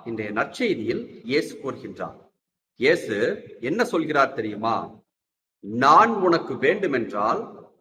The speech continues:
உ-, நான் உனக்கு என்ன தருகிறேனோ அதை அப்படியே ஏற்றுக்கொள். அதே சமயத்தில் உனக்கென நீ வைத்திருப்பதை அப்படியே விட்டுவிட வேண்டும்.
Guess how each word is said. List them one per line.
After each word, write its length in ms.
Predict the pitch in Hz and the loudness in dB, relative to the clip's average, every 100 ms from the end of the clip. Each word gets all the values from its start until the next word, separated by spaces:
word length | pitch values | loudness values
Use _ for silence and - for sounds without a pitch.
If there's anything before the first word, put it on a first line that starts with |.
| _ _ _ _ _ _ _ _ _ - 95 | _ _ _ _ _ _ _ _ _ -20 -12
உ-, 200 | 113 127 - | -8 -8 -6
நான் 440 | 117 127 156 208 | 2 6 8 8
உனக்கு 460 | 208 185 180 - 127 | 6 4 2 -4 -4
என்ன 280 | 156 214 | 0 2
தருகிறேனோ 800 | 247 233 170 156 156 151 180 269 | 2 6 4 6 6 6 4 -2
அதை 300 | - 139 147 | -2 0 0
அப்படியே 680 | - 160 - 214 220 185 135 | 0 0 4 2 2 -2 -2
ஏற்றுக்கொள். 440 | - 156 - 92 - - _ _ _ _ _ _ _ | -2 -6 -4 -4 -6 -20 _ _ _ _ _ _ _
அதே 380 | - 110 143 247 | -14 -2 4 6
சமயத்தில் 920 | - 196 135 110 - 104 131 247 - - _ _ _ _ 92 | 4 -2 0 -2 -4 -4 -4 -6 -10 -20 _ _ _ _ -8
உனக்கென 720 | 117 165 202 214 208 208 226 254 | 2 4 6 4 0 2 2 2
நீ 180 | 226 | 0
வைத்திருப்பதை 1000 | 170 147 151 196 160 - 104 135 196 - - | 0 0 0 0 0 0 0 0 -4 -10 -8
அப்படியே 680 | - 208 - - 277 - 233 | 0 0 2 4 4 4 -4
விட்டுவிட 400 | 156 151 170 147 | -4 -2 0 0
வேண்டும். 560 | 117 107 101 113 104 | 0 -2 -2 -6 -6